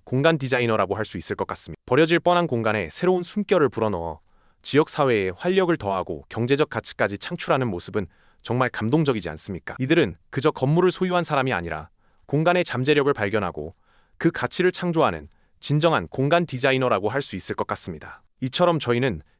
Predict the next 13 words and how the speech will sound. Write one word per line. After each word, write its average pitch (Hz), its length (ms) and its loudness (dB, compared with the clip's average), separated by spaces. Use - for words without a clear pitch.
긴 175 240 0
안목으로 117 640 0
시장의 180 440 0
변화를 127 340 0
견뎌낸 107 520 0
성장형 175 560 0
임대인부터 110 720 -2
누구도 151 360 2
눈여겨보지 139 520 2
않던 104 340 -2
틈새에서 135 580 -2
금맥을 139 460 2
찾아낸 107 460 -2